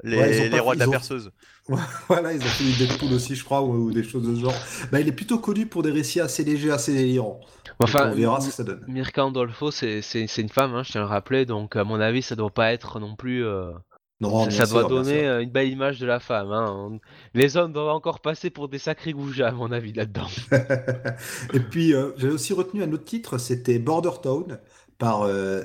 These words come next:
Speaker 2: Eric M. Esquivel, et lui aussi on le connaît au dessin Ramon Villalobos. En gros, il y a, alors si j'ai bien compris, il y a, hum, une fissure entre, euh, les dimensions,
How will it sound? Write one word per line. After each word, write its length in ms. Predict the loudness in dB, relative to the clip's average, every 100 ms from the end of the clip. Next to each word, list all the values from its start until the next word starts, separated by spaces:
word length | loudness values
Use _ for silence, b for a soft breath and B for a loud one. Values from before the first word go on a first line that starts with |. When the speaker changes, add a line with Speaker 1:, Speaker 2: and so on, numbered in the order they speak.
| 0
Speaker 2:
Eric 380 | 2 2 0 -2
M. 380 | 0 2 2 -2
Esquivel, 720 | -2 -4 -4 0 2 2 0 -2
et 520 | -2 0 0 -2 -4 -2
lui 120 | 0
aussi 200 | 0 2
on 60 | 0
le 40 |
connaît 360 | 2 2 2 0
au 180 | -2 -2
dessin 360 | -2 -2 -2 0
Ramon 300 | 0 2 2
Villalobos. 760 | 2 2 2 2 0 -4 -10 -14 _ b b b
En 120 | -2
gros, 400 | 2 2 4 2
il 60 | 2
y 60 |
a, 360 | 0 2 0 0
alors 240 | -2 -2
si 120 | -4 -2
j'ai 80 |
bien 160 | -2 -2
compris, 420 | -4 -6 -8 -8
il 340 | -4 -2 0 2
y 80 | 2
a, 260 | 2 0
hum, 500 | -2 -4 -4 -4 -4 -8 -6
une 200 | -2 -2
fissure 480 | -2 -2 0 2 2
entre, 320 | 0 -2 0
euh, 760 | 2 2 0 0 0 0 -2
les 140 | 0 0
dimensions, 640 | 0 2 0 0 0 -2